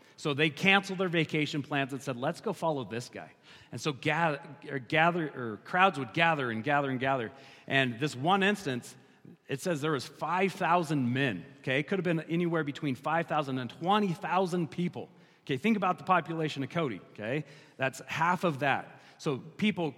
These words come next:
came to hear this one guy speak. And as he's speaking, and he's speaking literally all day long, they get hungry. And so Jesus, what does he do? Feeding of the five thousand kids. What happens in this miracle?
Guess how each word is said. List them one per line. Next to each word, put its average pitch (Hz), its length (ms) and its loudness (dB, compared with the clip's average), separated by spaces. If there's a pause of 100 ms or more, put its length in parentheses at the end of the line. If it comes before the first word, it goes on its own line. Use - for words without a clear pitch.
came 190 380 0
to 123 60 -2
hear 190 340 2
this 139 180 -6
one 139 440 -2
guy 123 260 0
speak. - 520 -4 (320)
And 139 140 0
as 160 240 4 (240)
he's 156 140 2
speaking, 151 640 0
and 135 100 -2
he's - 80 -10
speaking 139 460 -4
literally 160 360 -2 (120)
all 170 300 0
day 147 280 0
long, 123 540 0 (180)
they 127 120 -4
get 151 200 -4
hungry. 127 440 -2
And 110 60 -6
so 135 120 -8
Jesus, 160 480 -8 (180)
what 139 120 0
does 147 100 -2
he 156 100 2
do? 165 320 0 (160)
Feeding 156 240 0
of 151 60 -2
the 143 80 -6
five 160 260 2
thousand 160 320 2
kids. 196 460 4 (180)
What 165 160 2
happens 185 400 4
in 185 80 2
this 180 180 0
miracle? 180 480 2